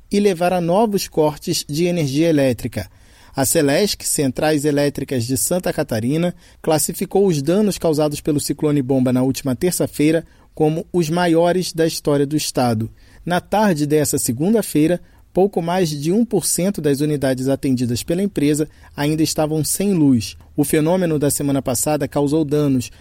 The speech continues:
em cento e trinta e cinco municípios catarinenses e provocou pelo menos doze mortes. O alerta do Instituto Nacional de Meteorologia inicialmente foi para Santa Catarina, onde o sistema de baixa pressão se formou. Nesta terça e quarta,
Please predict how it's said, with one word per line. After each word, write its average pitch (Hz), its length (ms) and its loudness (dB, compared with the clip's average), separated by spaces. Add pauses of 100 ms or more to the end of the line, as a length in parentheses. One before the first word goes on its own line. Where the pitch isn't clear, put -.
(180)
em 156 160 0
cento 208 360 0
e 185 60 -2
trinta 180 260 -2
e 151 80 2
cinco 170 360 -2
municípios 139 560 0
catarinenses 127 840 -2 (240)
e 208 120 0
provocou 165 480 0
pelo 143 240 0
menos 151 400 -4 (200)
doze 185 400 2
mortes. 120 600 -4 (360)
O 156 100 2
alerta 165 420 2
do 151 100 -2
Instituto 151 400 -4
Nacional 151 380 -2
de 135 80 0
Meteorologia 139 840 -2 (260)
inicialmente 180 680 0
foi 175 140 -4
para 165 200 -2
Santa 151 280 -4
Catarina, 165 540 -2 (280)
onde 214 220 2
o 202 40 0
sistema 185 400 -2
de 175 120 -2
baixa 165 260 -2
pressão 151 340 -2
se 156 140 -8
formou. 147 500 0 (440)
Nesta 170 320 -2
terça 165 340 0
e 147 40 -2
quarta, 180 540 -2